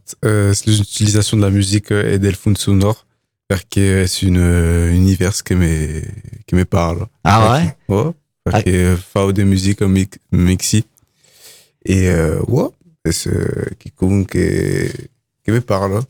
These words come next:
Speaker 2: Et alors, justement, à, à quelle musique, euh, d'une quinte vieille, euh, est-ce d'entrade dans le théâtre, hein ?
Speaker 1: Euh, permettre, euh, que c'est dire, per-,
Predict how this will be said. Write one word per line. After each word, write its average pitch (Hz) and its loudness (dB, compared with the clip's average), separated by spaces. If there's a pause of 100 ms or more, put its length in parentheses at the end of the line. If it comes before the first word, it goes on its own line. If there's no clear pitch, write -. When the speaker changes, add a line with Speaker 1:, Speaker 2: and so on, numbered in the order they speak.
(480)
Speaker 2:
Et 127 6
alors, 143 4
justement, 160 0
à, 139 2
à 113 0
quelle 135 0
musique, 135 2
euh, 135 2
d'une 120 2
quinte 196 0
vieille, 170 2
euh, 123 2
est-ce 117 2
d'entrade 143 2
dans 120 2
le 117 4
théâtre, 127 -2
hein ? 104 0 (1300)
Speaker 1:
Euh, 107 2
permettre, 107 -2
euh, 98 0 (260)
que - -6
c'est 92 -4
dire, 87 -4 (140)
per-, 92 0